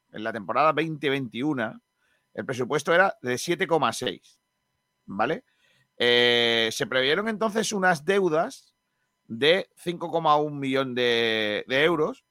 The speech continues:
frente a las, eh, al millón seiscientos mil de el, eh, del año anterior.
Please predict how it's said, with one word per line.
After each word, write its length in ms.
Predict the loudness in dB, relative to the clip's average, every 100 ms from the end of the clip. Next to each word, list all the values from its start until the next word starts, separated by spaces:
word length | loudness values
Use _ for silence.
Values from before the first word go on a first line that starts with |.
| _
frente 460 | -10 -8 -4 0 2
a 260 | 4 4 2 -4
las, 600 | -4 0 2 2 -2 _ _ _ _ _
eh, 200 | -2 2
al 140 | 0 0
millón 240 | -4 -4
seiscientos 440 | -4 -6 -4 -6 -6
mil 280 | -6 -8 -14
de 420 | -8 -2 -2 -4 -10 _ _ _ _
el, 1160 | -4 0 0 -2 -4 -4 -4 -6 -6 -8 -10 -10
eh, 360 | -6 -4 -6 -6
del 160 | -2
año 220 | 0 0 -4
anterior. 460 | -4 -6 -8 -10